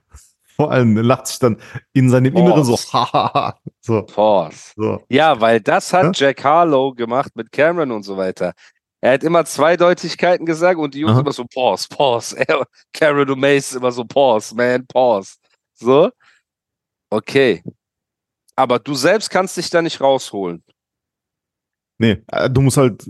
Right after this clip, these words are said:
Speaker 1: du müsstest halt no homo sagen. Und hey, Leute,
Speaker 2: Aber
Speaker 1: wir
Speaker 2: das
Speaker 1: wollen
Speaker 2: möchte man ja auch
Speaker 1: Warte.
Speaker 2: nicht sagen.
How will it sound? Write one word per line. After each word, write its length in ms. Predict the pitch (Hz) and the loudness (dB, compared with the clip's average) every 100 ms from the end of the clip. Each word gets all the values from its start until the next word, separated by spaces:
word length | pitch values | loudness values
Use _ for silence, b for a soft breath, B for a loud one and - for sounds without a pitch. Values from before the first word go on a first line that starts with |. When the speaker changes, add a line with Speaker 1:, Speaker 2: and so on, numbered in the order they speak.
| - | -14
Speaker 1:
du 340 | 113 104 113 113 | -6 -2 0 0
müsstest 580 | 123 117 160 - 135 - | 0 2 0 -2 -4 -2
halt 220 | 123 - | -4 0
no 100 | 120 | 2
homo 340 | 113 120 139 | 2 0 0
sagen. 300 | 107 92 90 B B | -2 -2 -6 B B
Und 140 | - 117 | -2 2
hey, 180 | 156 123 | 2 2
Leute, 240 | 110 139 | 2 2
Speaker 2:
Aber 60 | 120 | 2
Speaker 1:
wir 60 | |
Speaker 2:
das 60 | 104 | 2
Speaker 1:
wollen 140 | 123 | 2
Speaker 2:
möchte 220 | 135 - 175 | 2 0 0
man 180 | 160 | 2
ja 120 | 151 123 | 2 2
auch 100 | 113 | 2
Speaker 1:
Warte. 60 | |
Speaker 2:
nicht 140 | 110 - | 0 0
sagen. 500 | 104 117 151 135 | 2 2 2 -2